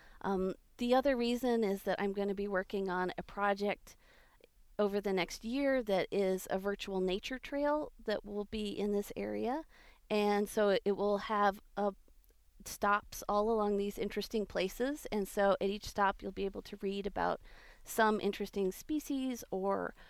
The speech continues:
rocks or history or, um, indigenous culture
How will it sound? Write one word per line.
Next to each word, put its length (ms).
rocks 800
or 380
history 960
or, 360
um, 240
indigenous 600
culture 600